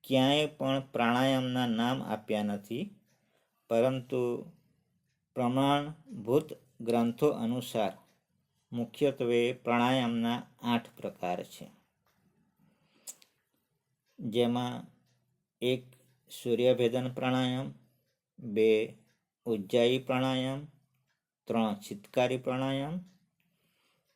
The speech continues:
ચાર શીતલી પ્રાણાયામ, પાંચ ભસ્ત્રિકા પ્રાણાયામ,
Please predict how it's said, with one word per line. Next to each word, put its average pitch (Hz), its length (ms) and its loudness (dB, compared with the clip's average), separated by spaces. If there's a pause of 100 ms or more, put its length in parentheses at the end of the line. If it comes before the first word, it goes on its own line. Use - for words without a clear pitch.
(160)
ચાર 110 400 2 (680)
શીતલી 127 500 -4
પ્રાણાયામ, 135 640 -2 (1300)
પાંચ 120 360 0 (800)
ભસ્ત્રિકા 135 680 -2
પ્રાણાયામ, 135 680 -4